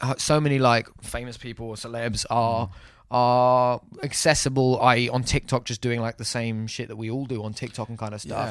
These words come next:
Speaker 2: Yeah.
Speaker 1: But still, the little things like that operate, and you're
Speaker 2: Everybody's
Speaker 1: like, "Whoa,
Speaker 2: gotta
Speaker 1: I
Speaker 2: eat.
Speaker 1: feel,"
Speaker 2: Everybody's gotta eat.
Speaker 1: and you, yeah, and you feel kind of like, you're like, "Whoa," and I'm like,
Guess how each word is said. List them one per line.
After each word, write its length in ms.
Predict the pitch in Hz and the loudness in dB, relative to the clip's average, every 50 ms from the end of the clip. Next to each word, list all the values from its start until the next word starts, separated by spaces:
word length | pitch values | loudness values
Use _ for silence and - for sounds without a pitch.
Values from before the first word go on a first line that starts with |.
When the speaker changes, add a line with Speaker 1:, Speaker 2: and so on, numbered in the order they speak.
| 101 | -6
Speaker 2:
Yeah. 0 | 104 101 - - - | -8 -10 -12 -12 -8
Speaker 1:
But 160 | 147 151 - | -4 2 4
still, 680 | - - - 190 190 196 165 120 101 101 107 139 151 _ _ _ _ _ _ _ _ _ _ | 4 4 8 8 8 8 8 6 4 0 -4 -6 -8 _ _ _ _ _ _ _ _ _ _
the 400 | 143 135 120 127 151 156 151 - - - - 143 | -18 -6 0 2 2 2 2 0 -4 -10 -10 -4
little 260 | 151 170 185 - 156 | 0 0 0 0 0
things 240 | - 180 165 156 139 | -2 -2 0 0 0
like 160 | 143 143 139 | -2 0 2
that 200 | 156 165 160 - - _ | 2 2 2 0 -6 _
operate, 500 | - 127 - - 120 113 107 107 113 117 | -10 -10 -8 -8 -8 -6 -6 -6 -6 -6
and 100 | 117 127 | -6 -2
you're 100 | 135 135 | 0 4
Speaker 2:
Everybody's 320 | 135 135 131 135 135 131 175 | 6 6 6 6 6 6 8
Speaker 1:
like, 120 | 185 202 | 8 8
"Whoa, 60 | 202 - | 8 6
Speaker 2:
gotta 60 | - | 6
Speaker 1:
I 80 | 147 | 4
Speaker 2:
eat. 80 | 170 - | 2 2
Speaker 1:
feel," 120 | - 202 | 2 2
Speaker 2:
Everybody's 400 | 196 196 185 180 170 135 127 123 117 | 2 2 2 2 2 2 2 2 0
gotta 240 | - 120 107 98 87 | 0 -2 -2 -2 -4
eat. 220 | 104 98 95 - _ _ _ _ | -6 -8 -8 -12 _ _ _ _
Speaker 1:
and 120 | - 143 160 | -10 -8 -8
you, 80 | 160 - - | -6 -2 2
yeah, 220 | 156 196 208 180 | 6 8 8 8
and 120 | 135 139 | 6 4
you 80 | 151 165 | 0 -2
feel 220 | - - 226 226 | 0 2 2 2
kind 220 | 220 - 208 196 185 | 4 4 2 4 4
of 100 | 175 147 | 4 4
like, 180 | 170 170 170 160 | 6 6 6 6
you're 80 | 160 156 | 6 6
like, 220 | 151 165 156 135 | 6 6 6 6
"Whoa," 400 | 110 131 151 - - 190 160 131 | 4 2 4 6 8 8 6 6
and 80 | 123 123 | 4 2
I'm 80 | 135 | 2
like, 140 | 143 143 - | 0 -2 -2